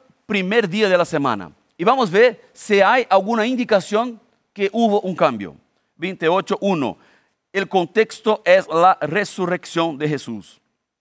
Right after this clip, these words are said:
Está así en la Biblia. Pasado el sábado, al amanecer del primer día de la semana, fueron María Magdalena y la otra María a ver el sepulcro. Pregunto,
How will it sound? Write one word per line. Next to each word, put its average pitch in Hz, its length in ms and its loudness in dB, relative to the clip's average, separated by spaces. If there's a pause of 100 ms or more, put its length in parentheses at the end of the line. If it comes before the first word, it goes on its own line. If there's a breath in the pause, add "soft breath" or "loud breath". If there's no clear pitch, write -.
(560)
Está 143 220 0
así 180 280 -6
en 160 100 0
la 156 80 4
Biblia. 113 300 -2 (240 soft breath)
Pasado 208 580 2
el 165 140 -2
sábado, 147 560 0 (260 soft breath)
al 220 240 2
amanecer 160 760 -2 (280)
del 175 280 0
primer 190 560 0
día 160 320 -2
de 151 100 2
la 143 100 4
semana, 139 540 -4 (100)
fueron 170 460 2 (420 soft breath)
María 175 760 0
Magdalena 147 880 0
y 160 100 -2
la 156 140 4
otra 208 260 2
María 165 640 0
a 151 160 4
ver 180 260 0 (120)
el 190 200 -2
sepulcro. 139 640 -6 (760)
Pregunto, 190 520 -2